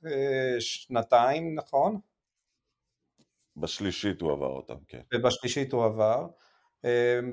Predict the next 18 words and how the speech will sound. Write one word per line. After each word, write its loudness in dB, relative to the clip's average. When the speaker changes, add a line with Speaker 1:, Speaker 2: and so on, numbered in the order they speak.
Speaker 1:
זה 0
בינתיים 6
חופף 2
להתחלה 8
של -2
דונצ'יץ', 0
אז, -4
אה, -2
נחיה -4
ונראה. -4
Speaker 2:
אה, -2
אני -2
לא 6
הייתי 4
שם 2
את -2
זה 4
על, 4